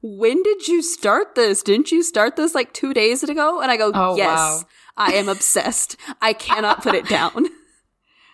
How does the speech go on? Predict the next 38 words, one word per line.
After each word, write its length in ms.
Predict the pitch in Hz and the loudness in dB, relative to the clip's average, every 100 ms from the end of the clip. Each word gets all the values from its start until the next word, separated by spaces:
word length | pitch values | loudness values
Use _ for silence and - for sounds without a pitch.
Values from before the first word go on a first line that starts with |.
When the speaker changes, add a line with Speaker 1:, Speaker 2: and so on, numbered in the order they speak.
| _ _ _ _ _ _ _ 214 | _ _ _ _ _ _ _ -4
Speaker 2:
Well, 220 | 226 208 | -2 0
I 120 | 226 | 0
mean, 160 | 226 226 | -2 0
that's, 240 | 240 240 | -2 0
like, 140 | 262 | -2
certainly 380 | 254 254 233 233 | 0 -2 0 0
all 160 | 190 196 | 2 2
the 120 | 196 | 0
hallmarks 540 | 214 202 196 196 - | 0 0 0 0 -2
of 560 | - 190 170 170 170 - _ | 0 2 2 0 -4 -14 _
a 100 | 190 | -4
good 240 | 185 190 180 | 0 -2 -2
story. 680 | - 208 196 180 180 - _ _ _ _ _ _ | 0 0 0 0 -4 -10 _ _ _ _ _ _
I 80 | 190 | 0
remember 440 | 202 208 196 208 214 | 0 0 0 -2 -2
during 540 | 208 190 185 185 - | -2 -2 -4 -8 -4
our 120 | 185 190 | -2 0
initial, 760 | 180 180 - 208 180 - - _ _ | -2 -4 -4 -4 -4 -6 -12 _ _
initial 400 | - 202 - 240 | -6 -4 0 0
anime 280 | 165 170 170 | 0 -2 -2
episode, 500 | 160 160 185 - 175 | -4 -4 -4 -2 0
I 80 | 165 | 0
asked 280 | 170 175 - | 0 -2 -6
you, 120 | 185 | -6
"What 160 | 170 180 | 0 0
are 80 | 185 | 0
some 240 | 214 180 | -2 -2
of 60 | 180 | -4
the 60 | |
qualities 480 | 180 185 160 170 175 | -2 -2 0 -2 0
that 200 | 170 165 | -2 -2
you 80 | 180 | -8
look 200 | 165 - | -8 -2
for 140 | 185 | 0
in 60 | 170 | 0
a 60 | |
good 180 | 156 156 | -4 -2
anime?" 480 | 151 165 170 151 | 0 0 0 -2